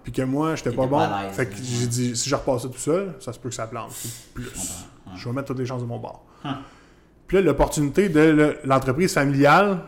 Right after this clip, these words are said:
Speaker 2: Mm-hmm.
Speaker 1: à reprendre est arrivée là.
Speaker 2: OK, c'est ça. Fait que t'as repris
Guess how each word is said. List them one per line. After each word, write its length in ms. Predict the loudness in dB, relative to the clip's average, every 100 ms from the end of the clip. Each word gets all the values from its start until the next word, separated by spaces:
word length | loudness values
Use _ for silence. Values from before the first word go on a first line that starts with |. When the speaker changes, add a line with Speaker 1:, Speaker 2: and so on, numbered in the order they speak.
| -10
Speaker 2:
Mm-hmm. 300 | -8 -8 2
Speaker 1:
à 120 | 6
reprendre 640 | 8 8 8 6 6 4 0
est 160 | 2 2
arrivée 340 | 2 2 4
là. 300 | 4 4 2 -2 -12 -20 -20 _ _ -10
Speaker 2:
OK, 60 | -2
c'est 280 | -2 -2 -4
ça. 160 | -6
Fait 120 | -6
que 60 | -4
t'as 160 | -4 -4 -6
repris 540 | -8 -10 -8 -6 -8